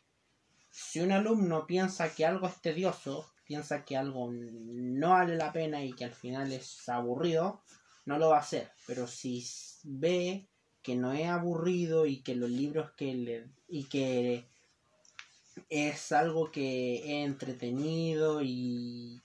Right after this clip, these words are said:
que tal autor es genial porque escribió este libro, que lo marcó en su adolescencia,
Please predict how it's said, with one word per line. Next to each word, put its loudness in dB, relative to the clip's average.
que 2
tal 2
autor 0
es -2
genial 2
porque -6
escribió -4
este -8
libro, -2
que -8
lo -8
marcó -8
en -6
su -12
adolescencia, -8